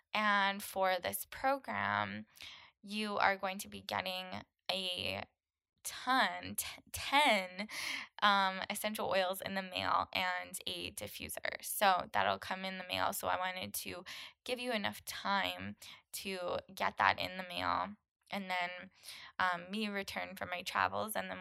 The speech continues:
we'll kick off the program. So I'm super excited to start that. But, um, so how I have been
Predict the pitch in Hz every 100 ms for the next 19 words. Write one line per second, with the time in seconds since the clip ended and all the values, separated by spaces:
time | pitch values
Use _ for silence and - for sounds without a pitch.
0 | 180 185 214 220 - 220 220 - 101 -
1 | - - 185 - 92 - - - 196 208
2 | - 214 262 269 269 - 208 220 202 -
3 | - - 240 269 - 208 220 262 - _
4 | _ _ _ - - 214 226 220 214 -
5 | - - - - 226 226 214 196 190 202
6 | - - 247 240 - 214 220 349 339 208
7 | 208 226 - 190 185 185 185